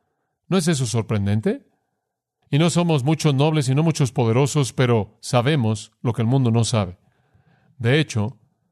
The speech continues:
conocemos las cosas que Dios nos ha concedido,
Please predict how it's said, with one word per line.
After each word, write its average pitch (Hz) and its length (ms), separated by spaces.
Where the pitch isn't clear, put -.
conocemos 131 960
las 123 220
cosas 135 520
que 117 140
Dios 131 240
nos 123 240
ha 127 140
concedido, 127 640